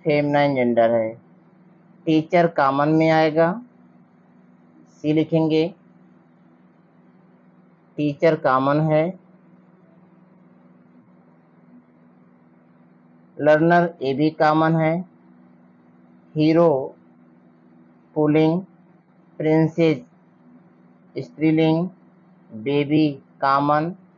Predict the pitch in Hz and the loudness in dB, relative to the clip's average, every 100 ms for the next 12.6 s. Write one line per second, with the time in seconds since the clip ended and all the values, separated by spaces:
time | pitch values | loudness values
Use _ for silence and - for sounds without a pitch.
0 | _ - _ _ _ - - 143 143 151 | _ -20 _ _ _ -20 -4 2 2 2
1 | 165 156 139 131 120 - - - _ _ | 0 0 0 2 0 -2 -16 -20 _ _
2 | _ _ _ _ _ _ _ _ _ _ | _ _ _ _ _ _ _ _ _ _
3 | _ _ - _ _ _ _ _ _ _ | _ _ -20 _ _ _ _ _ _ _
4 | _ _ _ _ 151 147 156 147 151 151 | _ _ _ _ 0 0 0 -2 2 2
5 | 151 - _ - _ _ _ _ - - | 2 -2 _ -20 _ _ _ _ -20 -20
6 | _ _ _ _ _ _ 139 139 139 156 | _ _ _ _ _ _ -4 -4 -4 -2
7 | 160 156 160 156 156 156 156 160 180 - | 0 2 2 4 2 2 0 0 -8 -16
8 | _ - 120 151 160 160 156 156 156 139 | _ -16 -6 -6 -2 0 2 2 0 -2
9 | 127 147 143 147 151 156 139 131 147 143 | -2 -2 0 -2 0 -2 0 -2 -2 -4
10 | 156 151 151 151 - - _ _ _ _ | -4 -2 -2 -2 -4 -14 _ _ _ _
11 | _ _ _ _ _ _ _ _ 120 143 | _ _ _ _ _ _ _ _ -6 -2
12 | 160 170 156 156 151 135 | 2 2 2 2 2 0